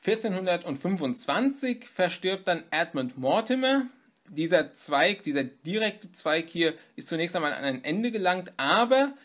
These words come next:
Richard of Cambridge war ja mit der Schwester von Edmund Mortimer verheiratet und der Anspruch von Edmund Mortimer geht jetzt hierüber auf Richard of York. Also Richard of York hat jetzt in seiner Ansicht oder in, in, in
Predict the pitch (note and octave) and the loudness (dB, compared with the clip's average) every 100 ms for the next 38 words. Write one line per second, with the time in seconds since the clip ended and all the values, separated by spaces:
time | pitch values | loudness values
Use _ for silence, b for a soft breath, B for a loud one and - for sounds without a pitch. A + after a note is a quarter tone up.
0 | B B B B - F#3 G#3 F3 C#3 - | B B B B -2 0 0 -4 -8 -2
1 | D#3+ F3+ F#3 - C3 B2+ F3 F#3 E3+ D3+ | 0 0 -6 -6 -2 2 2 0 -2 -2
2 | C3+ - - - D3 G#3 - B3 C#3+ B2 | -2 -4 -12 -2 0 0 0 -2 -2 -4
3 | - B2 B2 B2+ C#3 C3+ C3 C#3+ D3+ F3+ | -4 -2 0 0 -2 -2 0 0 2 -2
4 | G3+ - B2+ C#3 - G#3 D4 D#4+ - - | -4 -10 0 0 2 2 2 2 -4 -2
5 | D#3+ - D3 - G#3+ A3 C#3+ C3+ C#3 F#3+ | 0 0 -4 0 0 0 -4 2 4 4
6 | A3 G3+ F#3+ F#3+ B B _ E3 A3+ A#3 | 2 -2 -4 -8 B B _ 2 2 2
7 | G3 F3+ - G#3+ B3 G#3+ G3 D3+ C#3 C#3+ | -2 -2 0 2 2 2 2 2 -2 0
8 | F#3 A3 G3 - - C3+ D3+ F#3+ G2+ - | 0 0 -4 -6 -8 0 4 4 2 -2
9 | C3 C3 C#3+ F#3 G3 - - C3+ C#3+ F3+ | -6 -2 -4 -4 -8 -10 -8 0 4 2
10 | - B B B B B B _ - F#3+ | 0 B B B B B B _ 0 0
11 | - G3+ G3+ G3+ - - - _ - D#3 | 0 -6 -6 -6 -12 -14 -20 _ -12 -8
12 | C#3 B2+ D#3+ E3+ D3 D3+ D3+ D#3+ A#2+ A#2+ | -2 0 0 0 -2 -6 -6 -10 -8 -8
13 | G#2+ A#2 - A2+ - A2+ A2 | -8 -12 -14 -18 -16 -16 -16